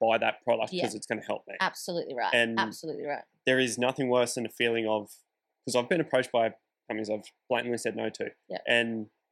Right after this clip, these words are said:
Speaker 1: I look at the product and go, "Well, that's gonna be great for me, but I know if fifteen other people go buy that product and they have issues, it's gonna look bad on me,
Speaker 2: Yeah.
Speaker 1: not the brand." 'Cause
Speaker 2: Yeah.
Speaker 1: I was the one that told them that this was the best, the best.
Speaker 2: Yeah.
Speaker 1: And
Speaker 2: Yeah.
Speaker 1: it's, it's
Speaker 2: And,
Speaker 1: a
Speaker 2: like,
Speaker 1: very tricky spot.
Speaker 2: and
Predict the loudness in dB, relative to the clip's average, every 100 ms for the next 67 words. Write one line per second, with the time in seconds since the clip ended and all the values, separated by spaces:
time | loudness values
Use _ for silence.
0 | _ _ _ _ 2 4 4 0 0 0
1 | 0 2 2 2 0 -2 -2 0 0 2
2 | 4 2 2 0 2 2 2 2 2 2
3 | 2 0 -2 0 0 0 -2 -2 -2 2
4 | 2 4 4 2 0 0 0 0 -2 -2
5 | -4 -4 -2 0 -2 -4 _ _ -2 2
6 | 2 4 4 4 2 2 2 -2 -2 0
7 | -2 -2 -2 -2 -8 -2 0 0 0 -2
8 | 0 -2 -2 -4 -4 -2 -2 -2 -6 -4
9 | -4 -4 -4 -6 -6 -8 -6 -6 -6 0
10 | -2 -2 0 2 2 0 -10 _ _ _
11 | _ 2 4 2 0 -6 -2 0 4 4
12 | 4 2 -4 -2 -2 -4 _ _ -2 0
13 | -2